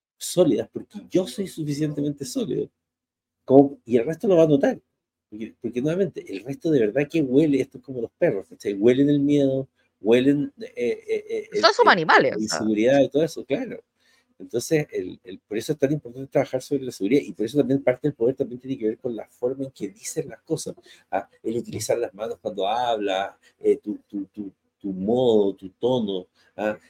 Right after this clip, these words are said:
Speaker 1: em, o sea, decir las cosas nerviosas, o sea, tú no, tú no puedes decir a alguien, "Oye, ¿podrías, eh, tenerme este informe a las tres de la tarde?". Es como,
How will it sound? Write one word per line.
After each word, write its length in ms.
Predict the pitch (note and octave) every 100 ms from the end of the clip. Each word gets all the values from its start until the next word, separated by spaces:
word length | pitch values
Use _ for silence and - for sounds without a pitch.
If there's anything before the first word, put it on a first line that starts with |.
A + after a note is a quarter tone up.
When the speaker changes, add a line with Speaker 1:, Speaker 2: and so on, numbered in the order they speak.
| _
Speaker 1:
em, 1040 | G#2 G2 F#2+ F#2 F#2 F2+ - - F3 F3
o 640 | - _ - _ _ _ -
sea, 240 | A#2 G#2+ - _
decir 240 | - - B2
las 120 | B2
cosas 220 | B2+ C3 A#2
nerviosas, 380 | G2+ C#3 C#3
o 80 | A2+
sea, 100 | A#2
tú 120 | A2
no, 140 | A2 G2+
tú 140 | A2
no 100 | A2+
puedes 160 | A#2 B2
decir 220 | B2+ C3+
a 20 | C3
alguien, 200 | B2+ - _ _ _
"Oye, 280 | B2 C3 B2+
¿podrías, 600 | G#2+ G2+ G#2 C#3 D#3 D3+
eh, 160 | D#3+ D3+
tenerme 380 | C#3+ C#3 D3 D3
este 160 | C#3
informe 640 | C#3 - D3+ D3 D#3 D3 - - _
a 120 | B2+ B2
las 100 | -
tres 160 | C#3+
de 80 | C#3+
la 100 | C3+
tarde?". 420 | C3+ D3 D3+ D#3+ B2+
Es 60 |
como, 340 | _ C3 A#2+